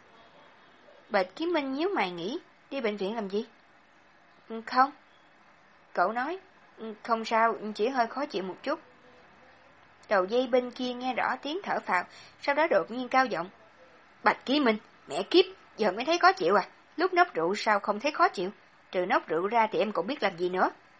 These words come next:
Em có biết em đã nôn cả ngày trời không? Còn nôn ra máu có biết không hả? Có phải em chán sống rồi?" "Không đúng, không phải em muốn chết, mà là muốn chọc anh tức chết đúng không?"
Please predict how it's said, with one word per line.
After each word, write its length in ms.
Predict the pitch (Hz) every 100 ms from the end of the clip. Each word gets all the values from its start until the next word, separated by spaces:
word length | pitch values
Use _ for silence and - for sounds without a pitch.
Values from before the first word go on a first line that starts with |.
| -
Em 180 | - 196
có 120 | 196
biết 200 | 254 330
em 180 | - 196
đã 80 | 185
nôn 240 | 240 202
cả 160 | 190 175
ngày 180 | 269 202
trời 180 | 185 180
không? 160 | 190 247 - - - -
Còn 180 | 185 175
nôn 160 | 214
ra 140 | 208 196
máu 220 | 214 302
có 100 | 330
biết 160 | 370
không 140 | 302 220
hả? 200 | 208 262 - - -
Có 100 | 330
phải 140 | 226
em 140 | 220 208
chán 220 | 247 339
sống 200 | 311 370
rồi?" 160 | 202 202 - - - - -
"Không 220 | - 185
đúng, 140 | 208 320 - - -
không 140 | 247
phải 100 | 220
em 100 | 240
muốn 120 | 254
chết, 240 | 285 339 403 - -
mà 140 | 190 180
là 120 | 170
muốn 160 | 220
chọc 180 | 294 -
anh 160 | 214 208
tức 200 | 320 -
chết 180 | 339 370
đúng 100 | 381
không?" 180 | 302